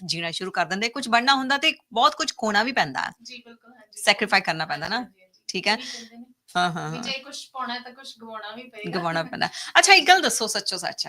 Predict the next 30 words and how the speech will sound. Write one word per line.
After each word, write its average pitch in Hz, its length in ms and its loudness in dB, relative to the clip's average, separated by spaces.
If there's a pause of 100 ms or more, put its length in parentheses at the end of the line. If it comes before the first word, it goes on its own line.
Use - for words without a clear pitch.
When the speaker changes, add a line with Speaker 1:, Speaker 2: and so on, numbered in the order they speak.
(100)
Speaker 2:
ਜੀ। 226 100 -18
Speaker 1:
ਕਿ 277 540 8
ਹੁਣ 247 280 4
ਤਾਂ 311 100 6
ਤੁਸੀਂ 294 200 2
ਇੱਥੇ 294 100 -2
ਪਹੁੰਚ 190 340 4
ਗਏ 156 140 0
ਆ, 95 60 0
Speaker 2:
ਹਾਂਜੀ। 208 300 -8
Speaker 1:
ਤੁਹਾਨੂੰ 254 300 2
ਇੱਥੇ 269 200 0
ਆ 240 120 10
ਕੇ 226 140 -2
ਪਤਾ 220 240 2
ਲੱਗ 185 140 6
ਗਿਆ 196 120 -2
ਕਿ 220 160 -4
ਇੱਥੇ 214 180 -4
ਕੀ 196 200 -2
ਹਿਸਾਬ 170 380 -6
ਕਿਤਾਬ 143 300 -4
ਹੈ, 135 80 -2
Speaker 2:
ਹਾਂਜੀ। - 300 -10
Speaker 1:
ਠੀਕ 208 200 -2
ਹੈ 226 40 2
ਨਾ? 254 100 -2
At 285 60 -10
least, 180 600 0
Speaker 2:
ਜੀ। - 260 -14